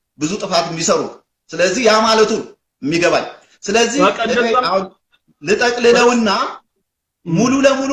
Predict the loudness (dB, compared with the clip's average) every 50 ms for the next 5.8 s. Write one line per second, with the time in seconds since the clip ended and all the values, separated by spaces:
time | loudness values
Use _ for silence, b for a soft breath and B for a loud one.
0 | 0 2 2 4 4 4 2 2 2 0 0 0 0 -4 -6 -8 -4 -4 -4 -2
1 | -2 -2 -2 -2 -2 -2 2 2 0 0 0 -4 -4 -4 -4 -4 -4 -4 -4 -4
2 | -6 -14 -20 _ _ -4 -4 -2 -2 -2 2 4 4 4 4 2 0 0 0 0
3 | 0 0 0 2 0 -2 -2 -2 -4 -6 -2 -2 -2 -2 -2 -4 -4 -4 -4 -4
4 | -2 0 0 0 -2 -4 -4 -4 -4 -4 -4 -4 -4 -6 -8 B B B _ -8
5 | -6 -2 0 0 0 0 0 0 0 0 2 2 0 0 0 -4